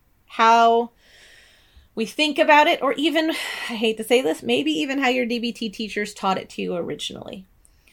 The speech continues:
right? There's, I'd say in the actual D B T materials, I do see talking about you can do it about anything, anytime. Like, there's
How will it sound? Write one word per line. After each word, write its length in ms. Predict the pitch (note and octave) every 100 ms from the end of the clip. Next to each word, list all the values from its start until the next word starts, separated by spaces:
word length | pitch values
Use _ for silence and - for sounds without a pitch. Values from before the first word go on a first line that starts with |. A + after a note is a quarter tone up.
| _ _
right? 300 | G#3+ A3+ - _
There's, 880 | G3+ G#3 G#3 G#3+ G#3 - - - - _ _ _ _ _ _ _ _ _ -
I'd 240 | F#3+ A4+ -
say 200 | F4+ C4
in 80 |
the 120 | B3+ A#3+
actual 240 | A#3+ A3
D 120 | G#3
B 80 | G#3
T 140 | G3+
materials, 560 | F#3+ E3+ F4+ G#4+ A#3+ G#3
I 60 | F#3+
do 200 | A3 A#3
see 200 | A3+ G#3+
talking 320 | G#3 G3+ G3
about 160 | F#3
you 80 | C3+
can 100 | F3
do 160 | F3 A3+
it 80 | G#3
about 200 | E3 D#3
anything, 580 | E3+ E3+ C4 B3+ A3+
anytime. 480 | B2+ E3 F3 A#3+ A3
Like, 140 | G3 F3
there's 260 | F#3 F#3+